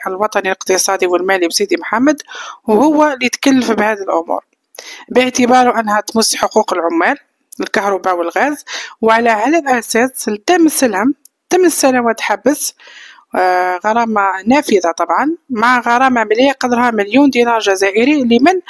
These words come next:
لرئيس الإدارة التعاضدية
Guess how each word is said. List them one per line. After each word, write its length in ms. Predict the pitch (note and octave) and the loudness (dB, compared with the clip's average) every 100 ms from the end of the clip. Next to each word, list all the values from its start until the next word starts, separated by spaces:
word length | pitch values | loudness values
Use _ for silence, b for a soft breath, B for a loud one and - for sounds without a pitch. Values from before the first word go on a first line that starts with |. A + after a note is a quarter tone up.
| B B B | B B B
لرئيس 760 | G#3+ A3 A3 D#4 F4+ - - - - | -2 -2 0 0 0 0 -2 -4 -2
الإدارة 520 | G#3+ A#3+ A3+ C#4 D4+ | 0 2 2 2 0
التعاضدية 840 | D4+ D#4 D4 C#4+ C4+ G#3+ F3 D#3+ | 0 0 2 2 2 2 0 -2